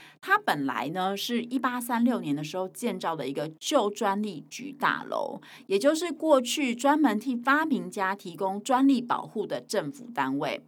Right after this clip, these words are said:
虽然啊，这一栋建筑呢曾经被誉为是美国最完美的希腊古典式建筑，但是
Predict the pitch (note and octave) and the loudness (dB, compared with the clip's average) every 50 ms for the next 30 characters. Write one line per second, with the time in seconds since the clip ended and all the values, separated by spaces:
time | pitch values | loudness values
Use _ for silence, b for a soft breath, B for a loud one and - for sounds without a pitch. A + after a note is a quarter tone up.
0 | _ _ _ B B B B B B - - F#4 G4+ A4 G4+ - D4 D4+ D#4 F#3 | _ _ _ B B B B B B -4 0 2 4 6 6 6 6 6 4 4
1 | E3 D3+ C#3+ - - D#4+ E4+ F4 D4 F4 D#4 D4 C#4+ D4 F4 C#4 A#3+ A#3+ A#3+ E3+ | 4 4 2 0 -4 -4 -4 -2 0 2 2 2 2 2 2 2 2 2 0 -4
2 | E3 E3+ E3+ E3 E3 E3 E3+ - A3 G3+ G3+ G#3+ B3+ B3+ A#3 C#4+ C4 A#3+ A#3+ - | -6 -6 -4 -4 -4 -4 -6 -6 -6 -4 -2 -2 -2 0 2 2 2 0 -2 -2
3 | - D#4 C#4+ A#3 F#3 D#3 D3+ C#3+ C3 C3+ D3 D#3 D#3 - A#3+ A3 A3 G3 D3 C#3 | 2 4 4 4 4 0 -2 -4 -4 -4 -4 -6 -4 -2 0 0 0 0 0 -2
4 | C#3 - D#3 D#3+ D#3+ - - - - F4+ E4+ C4+ G#3 - D#3+ C#3+ D#3 F3+ F#3 D#3 | -2 0 0 0 0 0 -4 -4 -2 0 2 2 2 2 2 0 0 -2 -6 -8
5 | A#2 - - B2 G#2+ - - - A3 G#3 F#3+ D3+ D#3+ - D3+ C#3 D3+ C#3+ - C#3+ | -8 -6 -6 -6 -6 -6 -6 -4 -2 -2 -2 -2 -4 -6 -10 -8 -8 -8 -8 -10
6 | - E3+ D#3 D#3+ G3 E3+ C#3+ C#3 - - - - - - B B B B B B | -10 -12 -8 -8 -6 -6 -6 -8 -8 -12 -16 -16 -18 -18 B B B B B B
7 | _ F4 E4+ E4+ - F4+ F4+ E4+ D4 A3 - - | _ -6 -4 -2 0 0 0 0 0 -2 -4 -6